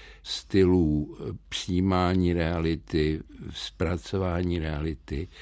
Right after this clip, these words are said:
chování. Strach je emoce, která tady je dvě stě padesát milionů let. Přinesli to sem dinosauři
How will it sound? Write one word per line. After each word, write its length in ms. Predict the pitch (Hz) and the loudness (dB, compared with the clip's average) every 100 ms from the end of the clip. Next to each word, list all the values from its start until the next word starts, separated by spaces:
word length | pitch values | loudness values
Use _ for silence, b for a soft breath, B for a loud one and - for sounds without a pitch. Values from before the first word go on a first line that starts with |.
| B - | B -20
chování. 880 | - 92 87 101 107 113 78 76 - B B B B - | -4 0 2 2 0 0 -2 -4 -8 B B B B -14
Strach 380 | - 113 113 | -2 -2 0
je 100 | 131 | 2
emoce, 440 | 104 101 101 - 98 | 2 2 0 -2 -4
která 420 | - 104 101 104 | 0 0 2 0
tady 420 | - 90 90 90 | 0 0 4 6
je 320 | 87 87 87 - B B B B - | 6 4 0 -4 B B B B -2
dvě 160 | 85 80 | 0 0
stě 220 | - 95 | 0 0
padesát 640 | 92 87 85 - 87 82 | 2 0 0 0 -2 0
milionů 580 | 82 80 80 78 78 73 | 0 2 2 2 2 0
let. 340 | 69 69 67 - | -2 -4 -8 -14
Přinesli 520 | - 80 78 - 80 | -6 -2 -2 -2 -4
to 140 | 85 | -2
sem 260 | 76 85 73 | -2 0 0
dinosauři 840 | 76 80 80 - 85 82 92 92 | 0 0 -2 0 2 4 4 2